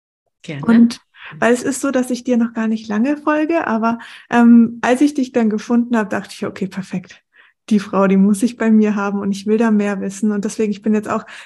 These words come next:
Speaker 2: ganz noch, ähm, bei dem Thema, über das wir gleich sprechen, f-, völlig neu. Und es passt aber so gut zu mir und meiner Arbeit und somit auch natürlich zu den Zuhörerinnen, dass ich glaube, dass es eine ganz, ganz wertvolle Folge wird.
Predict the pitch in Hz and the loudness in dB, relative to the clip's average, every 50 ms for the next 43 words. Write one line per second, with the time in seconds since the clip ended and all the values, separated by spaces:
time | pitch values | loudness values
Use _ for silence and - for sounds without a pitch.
0 | - _ - 233 247 277 277 - 285 269 262 262 262 - - - - - - - | -10 _ 0 0 2 0 0 0 0 0 0 -2 -4 -8 -18 -20 -20 -10 -4 -2
1 | 214 240 240 240 247 247 233 233 226 220 240 226 220 220 - - 247 247 285 285 | 2 2 4 4 4 2 2 0 -2 0 0 0 0 -2 -4 -6 -4 -2 -2 -2
2 | 269 262 254 254 247 254 - 254 254 247 247 247 240 233 - - - - 240 226 | -2 -4 -4 -4 -6 -6 -4 -4 -4 -4 -2 -4 -6 -6 -8 -12 -10 -8 -6 -4
3 | 233 - 240 233 233 - 233 - - _ _ - 247 - - - 247 - - - | -2 2 2 2 0 -2 -6 -18 -20 _ _ -14 -14 -14 -14 -16 -18 -10 -4 -2
4 | 262 277 294 294 254 226 226 214 220 240 269 302 320 - - 220 214 208 - - | -2 -2 0 0 2 2 2 2 0 -2 -4 -6 -6 -6 -4 -4 -4 -4 -6 -14
5 | - _ _ _ - - - - 247 254 254 247 254 220 240 226 208 - 262 285 | -20 _ _ _ -14 -14 -6 -2 -2 -2 0 0 0 0 0 0 0 0 0 0
6 | 277 - - 262 285 311 311 - - - 247 233 233 240 277 311 302 247 226 214 | 0 0 0 2 2 2 2 0 -2 0 4 6 6 6 6 4 2 0 0 0
7 | 208 214 226 233 226 - - - 196 190 196 196 214 226 233 - - - - - | 0 0 0 -2 -2 -2 -4 -6 -6 -6 -4 -4 -4 -6 -6 -8 -12 -20 -20 -20
8 | - - - 233 226 220 - 247 220 240 247 269 254 - - 214 233 - 247 226 | -12 -4 0 2 2 2 0 0 2 2 4 4 2 0 -2 -4 -2 -2 -2 -4
9 | 226 - 233 233 240 - 247 214 233 220 220 220 220 - - - _ _ _ - | -2 -4 -6 -6 -6 -6 -6 -4 0 0 0 0 -2 -4 -16 -20 _ _ _ -2
10 | - 294 254 247 226 220 208 208 214 214 208 214 208 - 208 - - 220 214 214 | 2 2 4 4 2 2 0 0 0 0 0 -2 -4 -6 -8 -8 -6 -6 -6 -6
11 | 220 214 - - 214 - - - 214 214 208 214 - 226 226 226 233 233 247 226 | -8 -8 -8 -10 -12 -6 -4 -2 -2 -2 -2 -4 -4 0 0 0 0 0 0 0
12 | 220 220 - 208 208 202 - - 214 208 208 202 - 208 196 196 190 185 190 196 | 0 0 -2 -4 -4 -4 -6 -6 -6 -4 -4 -6 -6 -6 -6 -6 -6 -6 -8 -6
13 | 196 214 254 247 | -6 -6 -8 -8